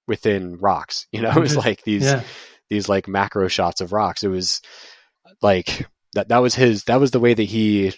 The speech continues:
Speaker 1: got a, a new take on things. He went to a, a, a very overly photographed area and got completely unique shots just because he, he, he focused on something that no one else has ever focused on before. And then you take someone like Adam Shalal, who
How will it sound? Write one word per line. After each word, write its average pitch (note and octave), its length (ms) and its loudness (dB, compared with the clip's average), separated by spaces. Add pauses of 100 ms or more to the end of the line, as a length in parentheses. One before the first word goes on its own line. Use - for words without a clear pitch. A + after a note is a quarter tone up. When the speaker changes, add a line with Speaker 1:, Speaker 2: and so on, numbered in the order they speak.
(220)
Speaker 1:
got G#2+ 180 0
a, G#2+ 160 -4
a G#2+ 40 -2
new G2+ 160 -2
take G2+ 260 -2
on F2+ 140 -2
things. F2 220 -10
He A2 60 -6
went G#2 180 -2
to G2+ 220 0
a, F#2 100 -4
a, G2 180 -8 (120)
a F#2+ 160 -8 (340)
very C3+ 760 4
overly A2 460 4
photographed G2 640 2
area E2 460 2 (200)
and F#2 760 -2 (120)
got F#2+ 280 0 (100)
completely A2+ 480 0
unique G2+ 300 0
shots F2+ 360 0
just - 200 -6
because F2+ 280 -4
he, F2 260 -6 (200)
he, D#2+ 140 -10 (120)
he G2+ 100 -6
focused F#2+ 340 -2
on F#2 140 0
something G2+ 240 -4
that F2+ 100 -4
no G2 100 2
one G2 120 2
else F#2+ 140 0
has G2 100 -6
ever F2+ 140 -4
focused - 340 -4
on D#2 120 -12
before. D#2+ 400 -12 (800)
And C#3 80 2
then C#3+ 80 4
you C3 80 4
take B2 180 0
someone A2+ 260 2
like G#2 200 0
Adam G#2+ 180 0
Shalal, G#2+ 480 2
who F#2+ 320 0